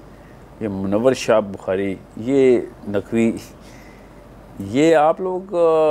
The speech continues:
का मज़हब क्या आएगा? इस्लाम, ऊपर लिखा है इस्लाम। कहते अच्छा, तो मैंने कहा पूछें, पूछें शाह भाई।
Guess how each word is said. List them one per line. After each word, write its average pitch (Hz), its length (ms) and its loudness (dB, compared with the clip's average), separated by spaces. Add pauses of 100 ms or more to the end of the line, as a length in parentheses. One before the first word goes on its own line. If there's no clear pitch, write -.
(460)
का 127 60 -6
मज़हब 135 320 -2
क्या 117 160 2
आएगा? 117 220 -4
इस्लाम, 101 520 -2 (380)
ऊपर 104 220 -2
लिखा 101 400 -2
है 95 300 -4 (360)
इस्लाम। 120 500 -2 (640)
कहते - 160 -6
अच्छा, 151 320 2
तो 160 720 2
मैंने 165 140 0
कहा 170 60 2
पूछें, 170 340 -2
पूछें 135 200 -12
शाह 101 160 -4
भाई। 95 140 -8